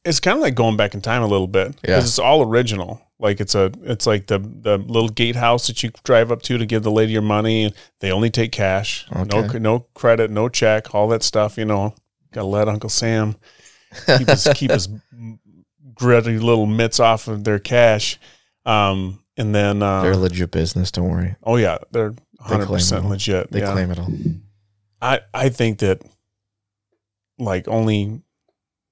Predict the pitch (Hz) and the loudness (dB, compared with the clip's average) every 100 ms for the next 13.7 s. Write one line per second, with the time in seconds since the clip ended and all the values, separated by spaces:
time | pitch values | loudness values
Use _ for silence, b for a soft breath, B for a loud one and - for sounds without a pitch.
0 | _ _ _ _ _ - 120 127 110 107 | _ _ _ _ _ -8 -2 0 2 0
1 | 107 101 98 - 101 - 101 104 110 101 | 0 0 0 0 -2 0 -2 0 -2 -2
2 | 98 98 - 98 98 92 92 90 95 - | -2 -2 -4 -4 -4 -2 0 0 0 -6
3 | - _ _ _ _ _ - 110 120 127 | -8 _ _ _ _ _ -2 0 2 0
4 | 151 - 110 107 135 110 98 101 127 123 | -2 -2 -2 -2 -2 -2 -2 2 4 4
5 | 110 - 165 - 107 107 120 113 104 95 | 2 0 -2 -2 -4 0 0 2 0 2
6 | 104 92 95 117 - 160 131 117 101 104 | 2 0 0 -4 -2 -2 -2 -4 -2 -2
7 | 107 95 92 104 104 92 92 90 87 95 | -4 -6 -4 -2 0 -2 -4 -4 -6 -8
8 | - - 87 87 - - 107 98 92 - | -8 0 0 0 -4 -6 -2 0 -2 -6
9 | - 120 - - 95 95 - _ _ 104 | -2 0 0 -2 -2 -4 -12 _ _ 0
10 | 113 165 123 101 110 117 104 92 95 95 | 4 4 2 0 2 4 2 0 -4 -4
11 | 110 120 107 113 110 98 101 104 143 131 | -2 0 -2 -6 -8 -8 -4 0 0 -2
12 | 117 101 101 - 113 113 110 113 - 117 | -4 -6 -4 -2 -2 -2 -4 -4 -2 -2
13 | 110 101 107 101 92 90 - | -2 0 2 2 2 -2 -8